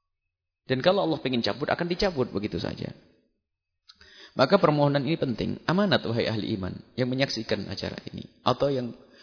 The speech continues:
mendengar dimanapun Anda berada. Jangan lupa untuk memohon kepada Allah agar Allah memberikan kepada kita pemimpin yang baik. Allahumma aslih ulatal muslimin. Ya Allah, benailah para pemimpin-pemimpin kaum muslimin.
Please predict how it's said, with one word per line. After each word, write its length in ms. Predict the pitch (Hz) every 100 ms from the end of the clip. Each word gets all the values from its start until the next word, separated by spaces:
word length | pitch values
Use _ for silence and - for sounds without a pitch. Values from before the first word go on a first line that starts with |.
| -
mendengar 400 | 123 135 165 120
dimanapun 480 | 113 110 107 101 101
Anda 160 | 104 98
berada. 360 | 95 - - - _ _ _ _
Jangan 200 | 135 135
lupa 240 | 156 214 165
untuk 160 | 147
memohon 480 | 156 143 151 143 139
kepada 320 | 127 127 -
Allah 160 | 101 117
agar 240 | - -
Allah 240 | - 139 123
memberikan 480 | 120 107 190 - 117
kepada 320 | 113 120 117
kita 160 | 110
pemimpin 400 | 104 104 180 165 135
yang 160 | 131 -
baik. 400 | 165 - - - - - _ _ _ _ _ _ _ _ _ _ _ -
Allahumma 560 | - 123 147 175 190 160
aslih 320 | 165 151 151
ulatal 400 | 147 151 147 139
muslimin. 720 | 135 131 131 123 120 101 92
Ya 160 | - -
Allah, 240 | 135 139 120
benailah 440 | 120 131 123 123
para 220 | 127 117
pemimpin-pemimpin 840 | 123 117 117 120 113 113 107 104 104
kaum 100 | 107
muslimin. 440 | 101 - 92 85